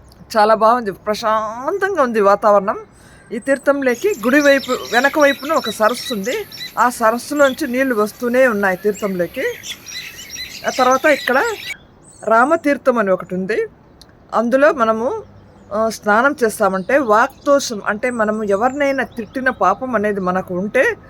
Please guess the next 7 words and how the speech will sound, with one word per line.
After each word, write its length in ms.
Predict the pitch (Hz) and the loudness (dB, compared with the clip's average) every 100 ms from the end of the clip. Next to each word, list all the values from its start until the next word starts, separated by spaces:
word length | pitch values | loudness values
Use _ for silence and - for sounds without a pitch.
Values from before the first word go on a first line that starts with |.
| - - | -20 -10
అందులో 360 | 208 240 294 311 | -6 -2 0 -2
స్నానం 480 | 330 214 208 254 269 202 | -2 -2 -2 -2 -2 -4
చేస్తే 280 | 185 - 403 | -4 -2 0
ఆ 180 | 233 | 2
దోషం 460 | 196 196 240 - 277 | 2 0 -2 -2 -6
అనేది 280 | 208 208 202 | -4 -4 -4
పోతుందట. 720 | - 208 220 196 156 - | 0 0 0 -6 -6 -6